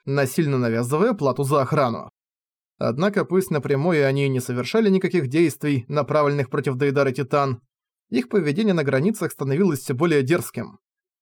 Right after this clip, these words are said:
Если торговые суда шли не под флагом Аслана, Абидана или Монораса, пираты следовали за ними по пятам. Только появится удобный случай, эти акулы без капли жалости проглотят кого угодно.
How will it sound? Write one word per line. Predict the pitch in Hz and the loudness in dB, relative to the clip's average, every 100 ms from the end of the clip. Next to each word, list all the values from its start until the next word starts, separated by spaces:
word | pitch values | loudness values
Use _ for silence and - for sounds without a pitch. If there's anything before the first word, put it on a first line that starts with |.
| _ _ _ | _ _ _
Если | 143 233 240 | -4 -4 -4
торговые | 202 - 147 202 160 | -2 0 2 4 4
суда | 139 139 180 | 2 0 0
шли | 147 - | 0 0
не | 185 | 0
под | 143 139 | 0 -2
флагом | - 151 131 - | -2 0 0 0
Аслана, | 190 190 160 151 135 - | -4 -2 0 0 0 -4
Абидана | 127 127 123 165 147 | -4 -2 0 0 2
или | 135 127 | 2 2
Монораса, | 120 117 139 185 156 139 - _ _ _ _ | 0 0 0 0 0 -2 -4 _ _ _ _
пираты | 131 123 247 262 | -6 -2 -2 -2
следовали | - 185 196 214 220 | -2 0 2 2 2
за | 185 147 | 2 0
ними | 127 131 | 0 0
по | 127 | -2
пятам. | 156 113 131 117 - _ _ _ _ _ _ _ | -4 0 0 -2 -8 _ _ _ _ _ _ _
Только | 131 127 | -2 0
появится | 131 135 135 127 143 | 0 2 2 2 0
удобный | 139 139 127 | 0 0 -2
случай, | 123 170 180 160 131 - _ _ _ _ | -2 0 0 0 -2 -6 _ _ _ _
эти | - 127 127 | -2 0 2
акулы | 135 127 170 147 | 0 0 0 2
без | 131 123 | 0 0
капли | 147 123 123 | -2 -2 -2
жалости | 117 160 170 - | 0 2 2 0
проглотят | 151 143 120 131 151 208 | -2 0 0 0 0 0
кого | 269 156 139 | 0 4 4
угодно. | 139 151 131 117 90 | 4 2 2 0 -6